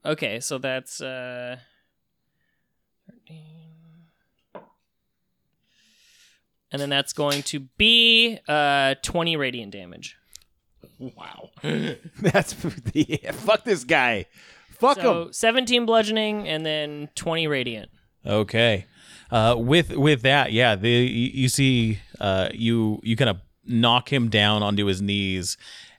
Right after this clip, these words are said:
Speaker 4: and knock out one of his legs as, as, as you're doing it. And you see him just, you know, just, he's undead. He's got a strength beyond mortals, uh, but you are trying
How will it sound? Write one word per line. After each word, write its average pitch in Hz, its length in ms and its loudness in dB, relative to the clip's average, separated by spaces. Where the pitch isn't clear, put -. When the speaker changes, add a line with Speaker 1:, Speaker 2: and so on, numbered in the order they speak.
Speaker 4:
and 95 640 0
knock 113 500 2
out 104 280 0
one 101 220 -2
of 98 100 -2
his 101 160 -4
legs 92 460 -4
as, 90 220 -6
as, 101 220 -2
as 98 280 -2
you're 90 80 -8
doing 87 400 -8
it. 57 240 -12
And 104 160 -2
you 107 80 0
see 104 240 -2
him 98 480 0
just, - 340 -6
you 110 120 -8
know, 92 140 -6
just, - 300 -8
he's 113 180 -2
undead. 127 580 4
He's 120 160 -4
got 127 140 4
a 110 60 2
strength 101 540 -4
beyond 104 420 -2
mortals, 120 800 0
uh, 104 200 2
but 95 220 -2
you 120 220 4
are 107 160 4
trying 104 960 0